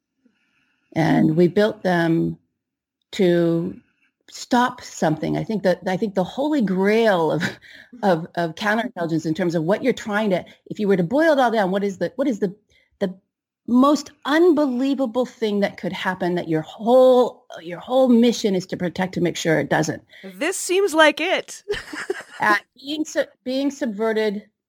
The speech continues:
Speaker 1: by, um, having your, having our leadership, having our nation being, being taken over by a hostile foreign intelligence agency. That seems to me,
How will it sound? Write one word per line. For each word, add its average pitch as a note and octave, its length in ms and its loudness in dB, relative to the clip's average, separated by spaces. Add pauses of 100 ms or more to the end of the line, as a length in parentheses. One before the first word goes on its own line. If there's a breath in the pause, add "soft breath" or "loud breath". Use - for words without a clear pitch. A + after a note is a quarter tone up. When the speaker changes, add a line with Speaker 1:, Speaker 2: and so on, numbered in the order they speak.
(280)
Speaker 1:
by, E3+ 520 2 (180)
um, D3+ 560 -4
having G#3+ 400 0
your, F#3 160 -2
having A3 400 -2
our F3 140 -2
leadership, F#3+ 520 -6
having F3+ 300 -2
our D#3+ 100 -2
nation F3+ 560 -6 (340)
being, E3+ 320 0
being E3 300 0
taken G#3 420 -2
over D#3+ 260 2
by C#3+ 200 0
a C#3 60 2
hostile C#3+ 440 -6
foreign C#3+ 280 -4
intelligence C#3 500 -6
agency. - 420 -10
That G#3 360 0
seems A#3 420 -4
to G3 120 -8
me, D3+ 320 -6